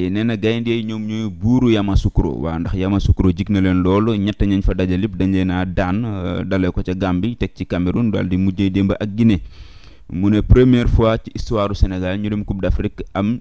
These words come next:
neuf points, maanaam trois sur trois. Aliou Cissé nee na football sénégalais nag mi ngi def ay jéego yu am solo, mu ngay avancé bu baax a baax. Tey nag la gaynde yi war a xam kan la ñuy dajal ci huitième de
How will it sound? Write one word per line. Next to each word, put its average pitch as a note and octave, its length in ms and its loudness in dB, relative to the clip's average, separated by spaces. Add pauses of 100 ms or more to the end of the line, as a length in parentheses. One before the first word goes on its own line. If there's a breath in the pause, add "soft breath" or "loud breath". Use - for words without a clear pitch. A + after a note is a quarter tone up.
neuf G#2 340 2 (120)
points, F#2 300 -4
maanaam G2 300 -4 (100)
trois A2+ 260 2
sur - 300 -2
trois. F#2 300 0 (440 soft breath)
Aliou G2+ 220 2
Cissé G2+ 320 -2
nee G2+ 140 2
na G2 240 2
football F#2+ 320 0
sénégalais F#2 400 0
nag F#2+ 160 -4
mi G2 120 -2
ngi G2 80 0
def - 100 6
ay F#2 180 0
jéego F#2+ 240 2
yu F2+ 80 0
am F#2+ 140 -4
solo, F2+ 260 0
mu F#2 120 -2
ngay G#2 180 2
avancé F#2+ 420 2
bu F2 260 2
baax F#2+ 280 0
a F2+ 60 -2
baax. D#2+ 300 -4 (680 soft breath)
Tey G#2+ 160 8
nag A2 180 -4
la G#2 160 -2
gaynde F#2+ 260 -4
yi G2 120 -4
war G2+ 160 -2
a G2+ 40 -4
xam G2 220 -6 (100)
kan A2+ 200 -2
la A2+ 60 -2
ñuy G#2 180 0
dajal G2 340 0
ci G2 180 2
huitième G#2+ 460 2
de G2+ 180 2